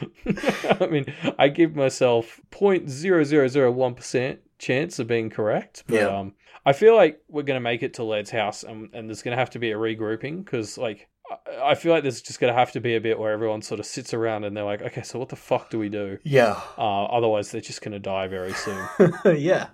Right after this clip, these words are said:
Speaker 2: Um,
Speaker 1: Like, it's gonna be, it's gonna be a fun, a fun second siege of, of a house in this town.
Speaker 2: Yes. Uh, Duress two point oh. Um, yeah. But that's, uh, that's where Judgment sixteen one ends. We'll have to see what plans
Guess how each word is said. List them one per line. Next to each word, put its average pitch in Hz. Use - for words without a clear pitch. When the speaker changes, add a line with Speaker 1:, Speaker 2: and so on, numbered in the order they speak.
Speaker 2:
Um, 120
Speaker 1:
Like, 98
it's 110
gonna 123
be, 110
it's -
gonna 135
be 123
a 113
fun, 113
a 123
fun 127
second 120
siege 107
of, 104
of 107
a 101
house 101
in 98
this 98
town. 95
Speaker 2:
Yes. 110
Uh, 107
Duress 117
two 123
point 110
oh. 107
Um, 110
yeah. 143
But 170
that's, 208
uh, 165
that's 190
where 180
Judgment 156
sixteen 151
one 131
ends. 135
We'll 170
have 160
to 151
see 147
what 135
plans 127